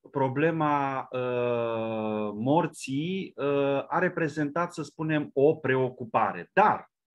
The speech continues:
dintre toate popoarele, uh, antice, egiptenii au, uh, dovedit cea mai constantă, aș putea spune, preocupare față de, uh, problematica morții și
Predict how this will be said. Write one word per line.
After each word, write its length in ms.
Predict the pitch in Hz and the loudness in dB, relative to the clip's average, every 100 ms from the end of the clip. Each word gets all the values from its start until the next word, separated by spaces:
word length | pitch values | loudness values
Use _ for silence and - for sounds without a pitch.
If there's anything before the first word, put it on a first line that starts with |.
| _ - - - _ _ _ _ _ | _ -20 -20 -20 _ _ _ _ _
dintre 300 | 160 156 165 | 0 2 2
toate 300 | 208 208 240 | 2 0 2
popoarele, 880 | 214 196 190 175 147 123 113 107 104 | 2 2 4 4 4 4 2 0 -4
uh, 420 | 110 110 104 98 - | -6 -2 0 0 0
antice, 720 | 127 165 175 190 - 208 208 | 2 2 0 -4 2 2 2
egiptenii 840 | 165 160 127 151 - 233 226 226 214 | -2 -2 -2 -6 -2 -2 -2 -6 -4
au, 300 | 147 170 175 | 0 2 2
uh, 400 | 175 175 170 160 | 2 4 4 2
dovedit 560 | 160 156 160 165 196 - | 0 -2 -2 -4 -10 -10
cea 240 | - 190 | -2 0
mai 400 | 190 190 185 180 - | 2 2 2 0 -4
constantă, 840 | 175 170 165 - 214 202 165 135 - | -4 -2 -4 -2 0 0 0 -2 -2
aș 200 | 120 - | -6 -6
putea 260 | 123 131 | -6 -4
spune, 340 | 127 - 131 120 | -6 -6 -6 -4
preocupare 520 | 123 110 - 139 131 | -4 -6 -2 0 0
față 320 | - 127 123 | -2 -6 -6
de, 380 | 98 120 127 - | -6 -4 -4 -4
uh, 260 | 110 110 104 | -6 -6 -6
problematica 680 | 113 101 107 123 127 - 107 | -6 -4 -4 -4 -4 -6 -4
morții 380 | 110 123 - | -4 -8 -10
și 380 | 117 - 127 120 | -14 -12 -10 -12